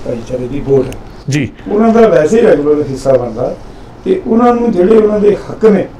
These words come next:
Speaker 1: ਇਹ ਠੀਕ ਆ ਵੀ ਉਹ ਨਾ ਦੇ ਮੰਤਰੀ ਬਣਾਤੇ ਨੇ,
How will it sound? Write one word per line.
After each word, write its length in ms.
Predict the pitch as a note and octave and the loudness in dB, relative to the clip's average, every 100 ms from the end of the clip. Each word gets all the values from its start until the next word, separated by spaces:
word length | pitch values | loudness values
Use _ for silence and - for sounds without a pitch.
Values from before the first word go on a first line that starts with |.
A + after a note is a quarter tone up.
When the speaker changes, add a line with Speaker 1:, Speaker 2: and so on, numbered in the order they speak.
| - - - | -20 -20 -12
Speaker 1:
ਇਹ 140 | E3+ F3+ | -6 -4
ਠੀਕ 240 | G3 G#3 | -2 2
ਆ 80 | G#3 | 2
ਵੀ 140 | G#3+ | 2
ਉਹ 80 | G3+ | 2
ਨਾ 220 | F3+ D#3+ | 2 2
ਦੇ 140 | F3 F#3+ | 2 2
ਮੰਤਰੀ 340 | F3 E3+ F3+ | -2 -4 -6
ਬਣਾਤੇ 420 | E3+ D#3 C#3+ D3 | -2 -2 0 -2
ਨੇ, 180 | C#3+ D#3+ | -2 -2